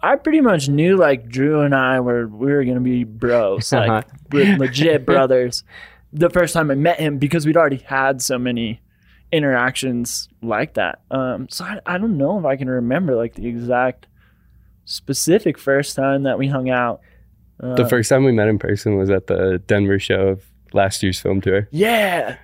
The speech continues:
Speaker 2: Got
Speaker 1: that's
Speaker 2: it.
Speaker 1: right.
Speaker 2: Hmm.
Speaker 1: That's
Speaker 3: Yeah.
Speaker 1: right. And then you made me cry the first night. Yeah,
Speaker 2: Hmm.
Speaker 1: <laughs> ups and downs.
Speaker 2: Jerk.
Speaker 1: Um,
Speaker 2: Making you cry right away.
Speaker 1: Yeah.
Speaker 3: Yeah, did that to a lot of people with
Speaker 2: Yeah,
Speaker 3: that film.
Speaker 2: me too. <laughs> Me too.
Speaker 1: Yeah.
Speaker 2: Hmm.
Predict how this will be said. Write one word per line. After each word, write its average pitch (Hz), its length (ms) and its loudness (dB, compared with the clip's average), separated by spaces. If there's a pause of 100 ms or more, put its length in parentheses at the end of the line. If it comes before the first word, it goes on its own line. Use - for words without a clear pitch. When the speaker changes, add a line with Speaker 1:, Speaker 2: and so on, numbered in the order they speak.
Speaker 2:
Got 107 120 2
Speaker 1:
that's 110 120 0
Speaker 2:
it. 151 80 -4
Speaker 1:
right. 170 440 0
Speaker 2:
Hmm. 95 140 -2
Speaker 1:
That's 113 240 2
Speaker 3:
Yeah. - 60 0
Speaker 1:
right. 160 340 2
And 165 120 2
then 170 140 2
you 165 80 2
made 160 200 4
me 156 100 -2
cry 165 340 0
the 120 100 -2
first 156 320 -4
night. 156 300 -2 (320)
Yeah, 147 320 2
Speaker 2:
Hmm. 104 180 -2
Speaker 1:
<laughs> - 60 2
ups 165 200 4
and 156 100 -2
downs. 151 640 -2
Speaker 2:
Jerk. 107 400 -2
Speaker 1:
Um, 170 640 0 (320)
Speaker 2:
Making 104 240 -8
you 101 100 -4
cry 110 400 0
right 95 360 0
away. 90 520 0 (140)
Speaker 1:
Yeah. 240 360 -6 (240)
Speaker 3:
Yeah, 90 220 0 (220)
did 98 180 2
that 92 200 2
to 92 160 -2
a - 60 0
lot 87 160 0
of 92 100 -8
people 95 280 -6
with 92 80 0
Speaker 2:
Yeah, 90 120 2
Speaker 3:
that 135 100 -2
film. 104 300 -2
Speaker 2:
me 101 100 2
too. - 180 -8 (100)
<laughs> - 100 -8
Me 117 100 2
too. 113 280 -2 (120)
Speaker 1:
Yeah. 92 200 -2 (1120)
Speaker 2:
Hmm. 90 200 -4